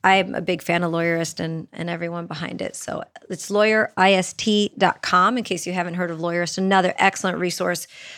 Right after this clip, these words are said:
for solo small firm practitioners, somebody thinking about launching their own firm, or big firm refugees out there looking for resources on how to start a practice. All right, we're gonna take a last break, listen to some messages from some sponsors.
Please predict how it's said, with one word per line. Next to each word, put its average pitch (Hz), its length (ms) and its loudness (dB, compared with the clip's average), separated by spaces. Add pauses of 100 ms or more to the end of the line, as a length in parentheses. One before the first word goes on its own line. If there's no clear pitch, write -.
(120)
for 202 100 0
solo 190 320 4
small 180 260 2
firm 175 500 2
practitioners, 175 720 0
somebody 170 300 -2
thinking 165 240 -2
about 165 260 0
launching 170 320 -2
their 165 140 -2
own 165 100 -4
firm, 165 480 0
or 160 220 0
big 160 200 0
firm 160 320 0
refugees 165 600 2
out 170 160 0
there 170 180 4
looking 160 260 -2
for 170 160 -2
resources 160 640 -4
on 156 220 -6 (400)
how - 140 0
to - 80 -2
start - 280 -4
a - 40 -16
practice. - 440 -10 (440)
All 240 120 6
right, 240 240 6
we're 196 140 2
gonna 220 140 2
take 208 200 -2
a 175 80 2
last 180 300 0
break, 190 260 0
listen 185 280 0
to 175 80 0
some 170 200 -4
messages 175 460 -2
from 170 200 -4
some - 160 -10
sponsors. 208 540 0